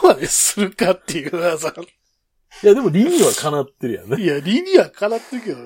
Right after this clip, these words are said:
Speaker 1: そ-、そんなとこまで気にすんのっていう。
Speaker 2: いや、でも、多分な、作業量めっちゃ減ると思うで。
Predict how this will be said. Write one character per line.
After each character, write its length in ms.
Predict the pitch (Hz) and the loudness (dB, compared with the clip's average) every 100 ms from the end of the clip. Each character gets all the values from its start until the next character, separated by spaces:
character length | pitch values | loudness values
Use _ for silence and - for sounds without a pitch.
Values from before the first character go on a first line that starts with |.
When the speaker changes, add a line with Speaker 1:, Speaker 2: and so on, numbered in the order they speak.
| - - - - - _ | -20 -18 -16 -16 -20 _
Speaker 1:
そ-、 580 | - - - - - 143 | -6 -2 -2 -4 -8 -10
そ 280 | - - 302 | -6 0 0
ん 80 | |
な 40 | 320 | 2
と 100 | 349 | 2
こ 80 | 254 | 2
ま 40 | |
で 120 | - | -2
気 120 | - | -2
に 100 | 202 | 0
す 180 | 208 220 | 2 0
ん 40 | 165 | -4
の 120 | 95 | -14
っ 40 | |
て 160 | _ 127 | _ -6
い 20 | |
う。 380 | - - 143 131 _ _ _ _ _ _ - | -6 -8 -16 -16 _ _ _ _ _ _ -10
Speaker 2:
い 40 | |
や、 80 | 196 | 0
で 60 | 202 | 2
も、 180 | 123 - _ | 0 -6 _
多 180 | - 262 | -6 -4
分 220 | 143 104 | -4 -6
な、 120 | 92 | -10
作 280 | - - 196 | -8 -4 -2
業 200 | 294 226 | 0 -2
量 160 | 101 95 | -4 -8
め 120 | 110 | -12
っ 20 | |
ち 120 | - | -4
ゃ 40 | 139 | -2
減 120 | 226 | 0
る 60 | |
と 80 | 185 | -2
思 160 | 85 - | -8 -14
う 20 | |
で。 120 | - | -20